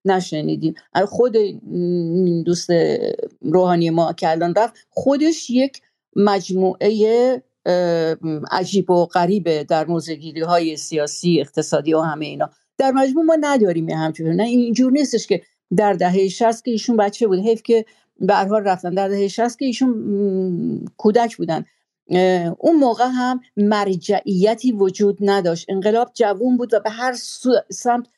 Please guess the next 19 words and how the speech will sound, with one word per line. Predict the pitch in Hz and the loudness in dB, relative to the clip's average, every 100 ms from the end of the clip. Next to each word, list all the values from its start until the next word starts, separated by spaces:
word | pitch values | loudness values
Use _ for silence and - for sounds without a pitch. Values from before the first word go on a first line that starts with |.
| _ - | _ -2
هر | 247 | -2
کی | 247 | 0
زورش | 240 208 262 233 - | -2 2 2 2 -2
می‌رسید | 190 180 185 220 202 | -4 -2 0 0 2
می‌کشید. | 202 185 175 175 | 2 0 -2 2
اما | 233 285 | 4 4
امروز | 269 220 277 262 | 4 2 0 -2
دیگه | 233 269 277 - - | -2 -2 -2 -16 -2
در | 233 220 | 0 2
یک | 214 254 311 | 2 2 0
سراشیبی | - 220 208 208 - 208 208 285 | -2 0 0 0 -2 0 2 2
مشخصه | 262 190 190 - 190 180 - - 226 - 143 - _ _ | 2 2 0 2 0 -2 -6 -2 -2 -2 -8 -8 _ _
به | 196 | 0
لحاظ | 196 196 208 185 202 | 2 2 2 2 -2
اقتصادی، | 190 - 202 196 196 180 220 277 _ _ | -4 -4 -6 -2 -4 -2 -2 -4 _ _
سیاست‌های | - - 208 190 202 196 - 202 185 | -10 0 2 2 0 -2 0 0 2
نئولیبرالی، | 190 190 185 180 190 185 226 | 2 0 0 0 2 2 2
حالا | 208 196 208 | 0 2 2
هر | 220 233 | 0 0